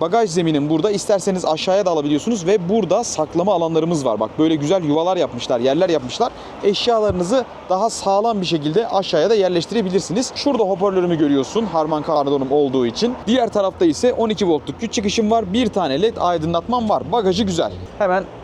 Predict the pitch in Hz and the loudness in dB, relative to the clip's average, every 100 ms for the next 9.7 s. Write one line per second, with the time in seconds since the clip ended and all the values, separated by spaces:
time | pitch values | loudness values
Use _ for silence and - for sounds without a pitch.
0 | - 196 160 135 185 190 170 139 190 269 | -2 0 2 0 -2 -2 0 0 -2 -4
1 | - - - 175 185 202 170 135 175 143 | -14 -16 -4 -2 0 0 0 0 0 0
2 | 151 180 170 151 - 156 151 135 - - | 0 0 0 -2 0 0 0 -4 -18 -12
3 | - - - - - - - 226 185 - | -12 -12 -18 -20 -18 -18 -2 2 2 0
4 | - 262 - - 226 - 269 233 247 226 | -2 0 0 -2 -4 -2 -2 0 0 2
5 | 180 156 233 190 208 226 294 - - - | 0 2 0 2 0 0 -2 -6 -20 -12
6 | 180 190 - 226 202 202 226 233 202 143 | -2 -2 0 -2 0 -2 0 2 2 2
7 | 131 196 262 - - - - - - - | 2 2 0 -4 -20 -20 -20 -14 -8 -2
8 | 233 165 208 - 180 175 160 147 131 120 | 0 2 0 0 2 2 2 0 0 0
9 | 117 196 - 196 185 156 214 | 0 0 0 -4 0 0 0